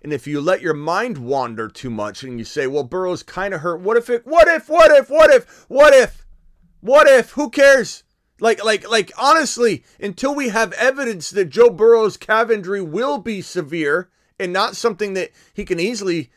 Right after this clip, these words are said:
rest up and be fine, until we find out that the groin injury isn't just, it's not a big deal or anything, as Pete Carroll said,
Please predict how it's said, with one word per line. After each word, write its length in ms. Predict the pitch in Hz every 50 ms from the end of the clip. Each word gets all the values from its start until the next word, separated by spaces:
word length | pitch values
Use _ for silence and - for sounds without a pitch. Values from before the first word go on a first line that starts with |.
| _ _ _ _ -
rest 400 | 104 131 143 156 143 - - 127
up 200 | 135 170 - 170
and 140 | 147 120
be 140 | 110 123 113
fine, 480 | - - 208 233 240 202 185 185 190 - _ _ _ _ -
until 320 | 190 180 - - 240 269
we 120 | 277 262
find 300 | 220 - - 240 233 220
out 160 | 220 208 196 185
that 140 | 202 170
the 100 | 151 180
groin 320 | 147 113 170 202 226 220 220
injury 400 | 214 190 147 165 180 180 165 180
isn't 300 | 190 180 143 175 165 143
just, 240 | 139 165 156 - -
it's 180 | 214 214 -
not 100 | 247 247
a 60 | 214
big 220 | 156 185 175 143 117
deal 200 | 202 233 233 214
or 40 | 185
anything, 400 | 165 147 123 143 147 139 127 - _ _ _ _ _ -
as 240 | 160 165 160 - -
Pete 240 | - 165 160 - -
Carroll 260 | - 165 160 143 123
said, 320 | - - 165 156 135 120